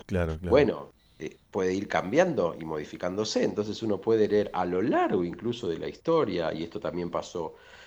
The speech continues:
Speaker 2: no solo en el judaísmo, sino en el cristianismo,
Speaker 1: Así es.
Speaker 2: que fue como modificándose también, o las distintas voces va-,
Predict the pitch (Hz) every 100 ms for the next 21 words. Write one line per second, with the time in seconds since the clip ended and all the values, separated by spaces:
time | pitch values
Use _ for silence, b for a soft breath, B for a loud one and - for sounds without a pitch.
0 | B _ - 92 - 87 80 85 127 156
1 | 95 92 90 - 87 - 117 107 87 85
2 | 92 107 - - 127 143 - 82 - 90
3 | 95 123 143 123 92 87 82 82 80 -
4 | - 104 120 117 117 - 123 123 123 120
5 | 123 120 123 131 151 - - 135 127 117
6 | 120 123 - - 214 214 208 180 185 196
7 | 160 127 - 147 202 208 - - 123 127